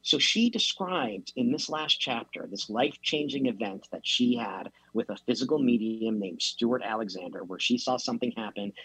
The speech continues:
that science says is absolutely impossible. And as I'm reading the chapter, I'm thinking, "Oh, what I would give to be able to experience that myself, what I would do."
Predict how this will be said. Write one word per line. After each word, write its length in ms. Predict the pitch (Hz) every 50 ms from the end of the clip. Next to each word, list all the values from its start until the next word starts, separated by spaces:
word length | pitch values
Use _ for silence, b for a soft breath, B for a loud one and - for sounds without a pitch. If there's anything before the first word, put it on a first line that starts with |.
| B B
that 160 | 110 107 -
science 560 | - - - 120 117 120 120 120 120 - - -
says 240 | 113 101 101 -
is 100 | 98 - - -
absolutely 580 | 104 95 - - - 101 92 92 - - -
impossible. 560 | - - - - - - - - - - - - B B B B B B B B B B B B B _ - -
And 280 | 165 160 160 139 123 -
as 240 | 165 160 160 143 165
I'm 120 | 190 214
reading 260 | 254 262 214 170 143
the 60 | 123
chapter, 440 | 113 - 147 131 131 - - - 107
I'm 100 | 104 101
thinking, 260 | 113 120 110 - 147 147
"Oh, 160 | 170 151 117 - -
what 380 | 120 120 120 151 185 196 196 -
I 140 | 139 131
would 260 | 117 110 98 90 - -
give 340 | - 123 110 95 82 - - -
to 120 | - - 120
be 280 | 117 120 - - 120
able 160 | 120 98 107 -
to 200 | - - 98 82
experience 680 | - - - - - 113 113 104 95 90 90 87 - -
that 200 | - - - -
myself, 480 | - - - - - - - - - - _
what 320 | 160 190 214 220 214 214 -
I 220 | 147 127 113 104
would 260 | 101 107 - - - -
do." 480 | - 135 151 160 156 139 107 - -